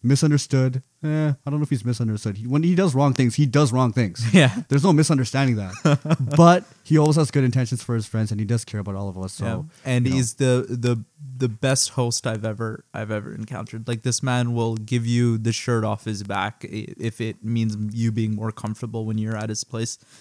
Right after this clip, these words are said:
Speaker 1: Unless
Speaker 2: Like
Speaker 1: it's me. If I ask for anything at all, I think I asked for water once and he yelled at me.
Speaker 2: <laughs>
Speaker 1: Um, I think me and Zubair just have a little bit of a problem. But hey, Zubair, if you are listening, I love you.
Speaker 2: Yeah,
Speaker 1: So.
Speaker 2: love the Ahmad brothers. The, that's, those are my thoughts. All right, let me hit you with the ball question. So this one's from Benjamin.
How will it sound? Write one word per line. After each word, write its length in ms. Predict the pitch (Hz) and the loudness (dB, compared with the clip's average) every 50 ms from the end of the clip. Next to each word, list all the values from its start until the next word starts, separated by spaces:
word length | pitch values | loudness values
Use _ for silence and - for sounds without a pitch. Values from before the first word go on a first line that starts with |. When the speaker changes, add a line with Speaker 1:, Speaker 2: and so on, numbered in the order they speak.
| _ _ - | _ _ -2
Speaker 1:
Unless 200 | 135 147 160 - 143 | 2 2 2 2 0
Speaker 2:
Like 40 | |
Speaker 1:
it's 100 | 123 - | -4 -4
me. 200 | 113 104 92 87 | -4 -6 -6 -6
If 100 | 98 101 | -4 -4
I 60 | 127 131 | -2 -2
ask 120 | 139 - | -2 -2
for 120 | - 151 - | -4 -8 -4
anything 400 | 131 135 135 139 131 - 139 120 | 0 2 2 2 2 2 2 0
at 80 | 113 107 | 0 0
all, 140 | 107 101 98 | 2 4 4
I 120 | - 123 | 4 6
think 140 | 131 160 151 | 6 4 4
I 40 | 170 | 6
asked 120 | 170 160 147 | 6 4 2
for 80 | 143 | 2
water 400 | 127 107 104 104 110 113 101 110 104 | 2 -2 -2 -2 -2 -2 -2 -4 -4
once 200 | 104 101 98 98 | -4 -6 -6 -4
and 80 | 101 | -4
he 80 | 107 104 | -4 -4
yelled 240 | 98 101 101 101 95 | -4 -6 -6 -8 -8
at 100 | 90 82 | -8 -8
me. 180 | 82 - 170 160 135 | -8 -4 -2 -2 -2
Speaker 2:
<laughs> 60 | - - - 139 - - - - 185 170 - - | 2 4 4 4 4 2 2 4 4 4 4 2
Speaker 1:
Um, 260 | 165 165 196 - 190 165 | 0 2 2 2 0 0
I 60 | 156 | 0
think 220 | - 131 113 107 98 | 0 0 -2 -2 -2
me 120 | 107 110 | -2 -2
and 80 | 104 - | -2 -2
Zubair 220 | 107 92 104 98 | -4 -4 -4 -6
just 120 | 92 92 | -6 -6
have 140 | 104 98 92 | -8 -8 -8
a 40 | 95 | -8
little 120 | 92 92 | -10 -10
bit 140 | 87 - 87 | -10 -12 -12
of 60 | - | -14
a 20 | 87 | -14
problem. 200 | - 92 90 87 | -12 -10 -10 -8
But 100 | 92 98 | -4 -2
hey, 120 | 107 117 117 | 0 0 0
Zubair, 380 | 98 101 98 110 104 92 92 _ _ _ - | -2 -2 -2 -2 -4 -4 -6 _ _ _ -12
if 100 | 95 87 | -6 -4
you 100 | 104 110 | -2 -2
are 80 | 107 | -2
listening, 360 | 101 98 92 - - 92 90 92 | -2 -4 -6 -10 -10 -10 -8 -8
I 40 | |
love 200 | 90 92 90 - | -6 -8 -8 -10
you. 160 | - 87 87 - | -12 -14 -14 -6
Speaker 2:
Yeah, 200 | - 120 120 120 | -4 -2 0 0
Speaker 1:
So. 60 | 113 117 | 0 2
Speaker 2:
love 200 | 123 123 117 110 | 0 0 0 2
the 100 | 120 113 | 0 0
Ahmad 260 | 107 110 107 110 98 | 0 -2 -4 -6 -8
brothers. 380 | 104 98 110 113 123 - - - | -8 -8 -8 -8 -8 -8 -10 -8
The, 160 | 113 113 107 | -6 -6 -4
that's, 240 | 95 107 117 117 - | -4 -2 -4 -4 -4
those 220 | - 120 113 110 113 | -4 -6 -6 -4 -4
are 40 | |
my 120 | 107 110 110 | -6 -6 -8
thoughts. 400 | - 98 101 113 107 - - - _ _ _ _ _ _ - - | -8 -8 -10 -10 -10 -10 -14 -16 _ _ _ _ _ _ -12 -8
All 80 | 110 | -6
right, 100 | 110 107 | -4 -4
let 100 | 113 117 | -2 0
me 80 | 123 123 | 2 2
hit 180 | 127 120 - - | 2 2 0 -2
you 40 | |
with 80 | 123 107 | -6 -6
the 60 | 120 | -6
ball 200 | 98 113 110 110 | -8 -8 -8 -8
question. 440 | - - - 107 127 - - 127 135 _ _ _ _ _ _ _ _ _ _ _ _ _ _ - | -8 -8 -10 -10 -10 -8 -10 -10 -10 _ _ _ _ _ _ _ _ _ _ _ _ _ _ -12
So 280 | - - 120 120 120 | -6 -4 -2 -2 -2
this 260 | - - 127 131 - 170 | -4 -2 -2 0 4 4
one's 160 | 156 139 - | 4 4 4
from 160 | 156 135 123 | 4 4 6
Benjamin. 460 | 117 120 117 113 110 113 135 180 190 | 6 6 4 4 4 4 4 2 0